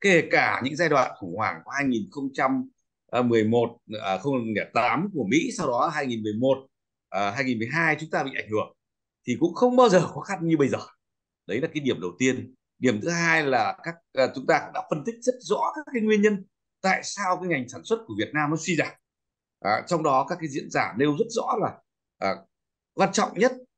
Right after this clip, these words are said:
đó là cái câu chuyện là các cái doanh nghiệp Việt Nam của chúng ta về mặt công nghệ mà nói, cũng như về mặt vốn đầu tư mà nói, và đặc biệt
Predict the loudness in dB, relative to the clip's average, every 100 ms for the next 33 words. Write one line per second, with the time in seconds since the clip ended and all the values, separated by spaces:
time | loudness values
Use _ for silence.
0 | _ -4 0 2 2 2 0 2 2 2
1 | -2 -2 -8 -6 -4 -4 -2 -2 -4 -4
2 | -2 0 -4 -16 _ _ -12 -10 -4 0
3 | 2 2 0 -2 -2 _ -6 -2 0 0
4 | 0 -6 -6 -6 -8 -10 -10 -8 -4 -2
5 | 2 2 0 -8 -6 0 2 4 6 6
6 | 4 -2 -6 _ _ _ _ -2 -2 -2
7 | -4 -4 4 4